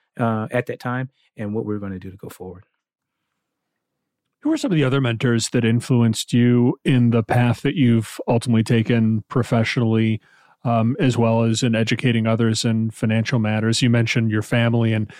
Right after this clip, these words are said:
Speaker 2: another important mentor who sort of set you on your path. Uh, have there been others?
Speaker 1: Sure, sure.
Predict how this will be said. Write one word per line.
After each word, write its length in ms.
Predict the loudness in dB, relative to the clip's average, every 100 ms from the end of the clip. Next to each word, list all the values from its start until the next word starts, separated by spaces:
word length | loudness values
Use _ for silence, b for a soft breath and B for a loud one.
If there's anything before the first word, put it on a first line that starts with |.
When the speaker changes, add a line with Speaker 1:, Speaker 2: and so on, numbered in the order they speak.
| B 0
Speaker 2:
another 380 | 2 4 2 0
important 440 | 0 0 0 0
mentor 380 | 0 0 0 0
who 120 | 0
sort 200 | 0 0
of 80 | 0
set 300 | -2 -2 0
you 80 | 2
on 80 |
your 100 | 0
path. 460 | 0 0 2 0 0
Uh, 140 | 0
have 180 | 0 0
there 80 | 0
been 160 | -2 -2
others? 400 | -2 -2 -4 -18 _ _ _ _ _ _ _
Speaker 1:
Sure, 480 | -4 0 0 -2 -6 _
sure. 460 | -16 -6 -4 -4